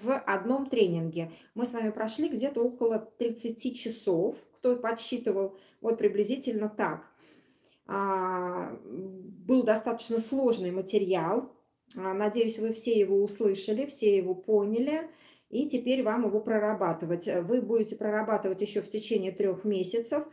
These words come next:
Всем я вам открыла доступ еще на три месяца, так что не волнуйтесь, кто купил, а, этот, э, курс, да, этот тренинг рано, а, у вас дол-, должен он уже скоро был закончиться. Не волнуйтесь, всем я дала доступ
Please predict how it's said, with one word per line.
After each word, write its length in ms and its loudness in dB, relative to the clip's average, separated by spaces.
Всем 240 0
я 100 4
вам 200 -2
открыла 420 0
доступ 440 2
еще 260 -2
на 140 -2
три 180 -2
месяца, 440 -4
так 160 -6
что 140 -4
не 120 0
волнуйтесь, 600 -2
кто 240 2
купил, 540 0
а, 720 -2
этот, 320 -2
э, 220 2
курс, 560 0
да, 260 0
этот 300 -2
тренинг 520 2
рано, 640 2
а, 240 -4
у 40 0
вас 220 2
дол-, 240 2
должен 280 4
он 120 2
уже 140 0
скоро 260 0
был 160 2
закончиться. 680 -4
Не 120 2
волнуйтесь, 560 -2
всем 260 -2
я 140 2
дала 240 0
доступ 500 -2